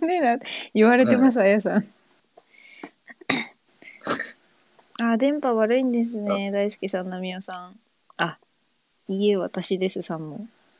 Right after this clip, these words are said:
Speaker 2: ああ。
Speaker 1: それでもここにね、いてくれてる皆さんね。
Speaker 2: やっぱり。
Speaker 1: あやさん、朝から晩までエロです。
Speaker 2: やっぱり、あれなんですね。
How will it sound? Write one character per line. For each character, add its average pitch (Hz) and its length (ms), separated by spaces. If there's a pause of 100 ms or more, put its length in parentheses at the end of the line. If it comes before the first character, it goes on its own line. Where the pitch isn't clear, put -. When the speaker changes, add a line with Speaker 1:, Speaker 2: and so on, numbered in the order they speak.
(160)
Speaker 2:
あ 98 280
あ。 92 180 (300)
Speaker 1:
そ - 140
れ 262 140
で 320 100
も 233 140
こ 190 100
こ 220 160
に 220 160
ね、 214 140
い 170 120
て 233 140
く 240 140
れ 240 100
て 226 140
る 220 140
皆 208 200
さ 226 160
ん 214 100
ね。 160 220 (800)
Speaker 2:
や 92 100
っ - 40
ぱ 101 160
り。 80 200 (4000)
Speaker 1:
あ 285 60
や 254 60
さ - 140
ん、 - 60
朝 233 180
か 254 100
ら 180 120
晩 190 240
ま 220 80
で 190 120
エ 175 80
ロ 220 120
で - 100
す。 - 320 (520)
Speaker 2:
や - 60
っ - 40
ぱ - 100
り、 82 180 (200)
あ 90 80
れ 90 80
な 90 80
ん - 20
で - 60
す - 80
ね。 71 200